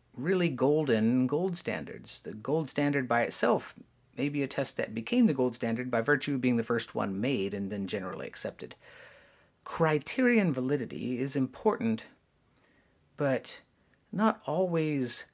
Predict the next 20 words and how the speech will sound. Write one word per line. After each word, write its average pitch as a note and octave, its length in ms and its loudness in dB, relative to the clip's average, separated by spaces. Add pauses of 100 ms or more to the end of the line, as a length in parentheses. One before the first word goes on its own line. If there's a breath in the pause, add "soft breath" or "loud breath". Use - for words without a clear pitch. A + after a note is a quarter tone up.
(800)
available A#2 920 -2 (360 loud breath)
in G#2+ 260 -6
a G#2+ 60 -6
very A#2 320 -2
strict - 340 -2
sense. - 500 -6 (680 soft breath)
And D3+ 180 -2
it D3 120 -2
might G#3 280 4 (300)
actually C3 440 0
not A2 440 -2
be B2+ 340 -2
the C3+ 200 -2
most C3+ 340 2
important A#2+ 480 -2
type G3 260 2
of A2+ 120 0
validity A2+ 460 -2
that G2+ 220 -4
you're G2+ 220 -8